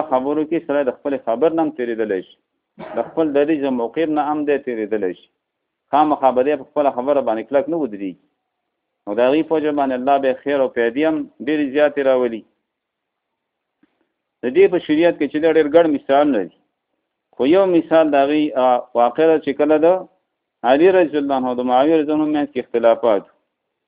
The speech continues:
او علي رضی الله عنه کله شهید کړی شو، د هغې نه وروسته حسن رضی الله عنه د هغه زوی و،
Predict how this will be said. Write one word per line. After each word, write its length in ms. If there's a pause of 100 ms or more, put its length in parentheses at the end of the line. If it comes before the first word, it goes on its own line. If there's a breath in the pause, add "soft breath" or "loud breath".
(180)
او 120
علي 240
رضی 240
الله 140
عنه 160
کله 220
شهید 320
کړی 260
شو، 200
د 120
هغې 240
نه 120
وروسته 360 (500)
حسن 360
رضی 280
الله 140
عنه 180
د 80
هغه 200
زوی 220
و، 100